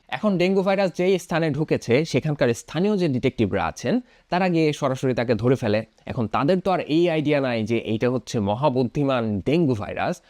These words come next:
ওরা ভাবে হয়তো নরমাল চোর ছাচোর, ওরা ধরে মেরে ফেলার ব্যবস্থা করে। কিন্তু ডেঙ্গু করে কি, উল্টো ওদের শরীরে ঢুকে পড়ে, ওদের শরীরে ঢুকে পড়ে ওর মধ্যে যে ভাইরাল আরএনএ আছে সেটাকে উন্মুক্ত করে দেয়। এই ভাইরাল আরএনএ তখন ওই ল্যাঙ্গারহ্যান্স কোষের মধ্যে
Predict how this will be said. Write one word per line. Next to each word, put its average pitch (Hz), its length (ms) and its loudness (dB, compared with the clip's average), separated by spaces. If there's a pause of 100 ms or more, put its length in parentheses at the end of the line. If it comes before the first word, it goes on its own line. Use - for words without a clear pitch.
(120)
ওরা 151 140 2
ভাবে 143 200 2
হয়তো 131 260 -2
নরমাল 123 360 0
চোর 110 200 0
ছাচোর, 117 400 -4
ওরা 120 240 2 (100)
ধরে 107 320 2 (220)
মেরে 170 200 4
ফেলার 104 240 -2
ব্যবস্থা 92 380 -2
করে। 87 160 -2 (320)
কিন্তু 151 300 0
ডেঙ্গু 247 340 2
করে 175 220 0
কি, 165 320 -2 (400)
উল্টো 226 460 4
ওদের 180 260 2
শরীরে 214 500 2
ঢুকে 127 260 -2
পড়ে, - 280 -6 (160)
ওদের 151 220 2
শরীরে 175 360 2
ঢুকে 131 300 0
পড়ে 139 380 0 (340)
ওর 175 260 2
মধ্যে 220 400 2
যে 220 120 2
ভাইরাল 135 500 0
আরএনএ 185 320 0
আছে 123 300 -2
সেটাকে 135 400 -2
উন্মুক্ত 170 400 0
করে 104 220 0
দেয়। - 160 -8 (100)
এই 262 160 4
ভাইরাল 165 320 0
আরএনএ 110 300 0
তখন 139 440 -2
ওই 123 140 4
ল্যাঙ্গারহ্যান্স 107 580 0
কোষের 151 380 -2
মধ্যে 117 420 0